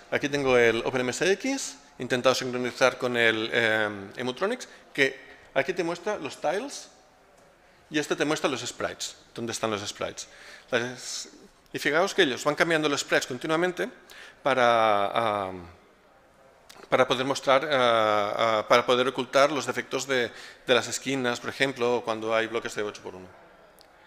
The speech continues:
Una cosa muy interesante es, no hay bandwidth para cambiar los patrones. Si quieres hacer una animación de pantalla completa, pues lo que hacen ellos es,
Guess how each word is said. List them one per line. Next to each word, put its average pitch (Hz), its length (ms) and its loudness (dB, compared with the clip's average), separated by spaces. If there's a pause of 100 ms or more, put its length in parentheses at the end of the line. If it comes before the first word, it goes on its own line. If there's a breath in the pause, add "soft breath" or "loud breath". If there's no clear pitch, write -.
(1500 soft breath)
Una 190 120 2
cosa 180 160 -4
muy 175 100 0
interesante 190 720 2
es, - 200 -2
no 175 400 2
hay 156 300 2
bandwidth 165 640 0
para 156 380 4
cambiar 135 500 0
los 151 160 -2
patrones. 110 480 -2
Si 127 100 -2
quieres 156 220 -4
hacer 165 220 2
una 143 140 6
animación 139 440 2
de 113 80 -6
pantalla 139 360 -2
completa, 147 460 -2 (800)
pues 120 160 -6
lo 120 120 -6
que 131 80 0
hacen 147 240 0
ellos 165 380 -6
es, 147 340 -6